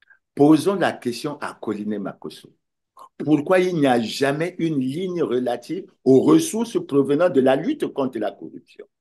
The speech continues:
Et vous, et les téléspectateurs doivent comprendre comment on a fait pour que le président de la République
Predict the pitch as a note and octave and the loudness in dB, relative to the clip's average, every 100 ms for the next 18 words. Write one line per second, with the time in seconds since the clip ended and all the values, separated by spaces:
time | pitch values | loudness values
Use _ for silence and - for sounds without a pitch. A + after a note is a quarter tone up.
0 | _ _ _ _ _ _ _ _ _ _ | _ _ _ _ _ _ _ _ _ _
1 | _ _ _ D#3 F3 E3+ A#3 A#3 F3+ E3 | _ _ _ 4 4 2 -4 0 0 0
2 | E3+ - - F#3 D3 D#3+ D#3+ D#3 - D#3+ | -6 -14 -6 -2 0 0 -2 -2 -4 -6
3 | D#3+ D3+ G3 D#3+ F3+ E3 - C#3 C#3 A3+ | -6 -4 -6 -2 -4 -4 -10 -10 -8 -6
4 | A#3+ D3 - _ _ _ _ _ _ _ | -6 -8 -14 _ _ _ _ _ _ _
5 | _ _ _ _ - C#4+ D#4+ C#3 A#2 A#2+ | _ _ _ _ 0 4 4 4 2 0
6 | B2 - A2 B2+ A#2 - G#2 G2 G#2+ G2+ | -2 -2 -4 -4 -4 -4 -8 -8 -6 -6
7 | F#2 F2+ E2+ F#2+ G#2+ | -8 -10 -14 -12 -14